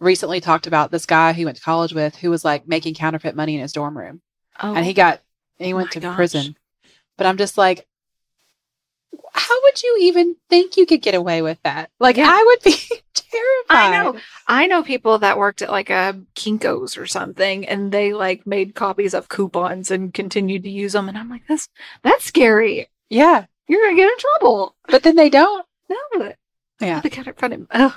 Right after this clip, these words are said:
Speaker 1: And my friend was like,
Speaker 2: that's
Speaker 1: "Well,
Speaker 2: scary.
Speaker 1: he only got caught 'cause he, he got greedy and started doing it on, like, a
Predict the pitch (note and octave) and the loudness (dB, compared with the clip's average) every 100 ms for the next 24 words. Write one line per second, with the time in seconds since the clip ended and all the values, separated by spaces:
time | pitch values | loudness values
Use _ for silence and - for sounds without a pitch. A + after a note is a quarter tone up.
0 | - D#4 A3+ A#3 D4 D4+ A#3+ G#3+ G#3 C#4+ | 2 2 4 4 4 4 4 4 4 4
1 | G#3 G3+ B3 C4 _ _ - A#3 C4 A#3 | 4 4 2 -2 _ _ -4 -2 0 2
2 | G3 - G#3+ G3+ - F3+ F3 F3 F3+ D#3 | 0 2 2 2 0 -6 -6 -6 -4 -4
3 | - F3+ F3+ D#3 D3+ D#3+ D#3 D#3 D#3+ D#3 | -2 -2 0 -2 -2 -2 -2 -2 -2 -2
4 | D#3 E3 D#3 D#3 | -6 -6 -6 -6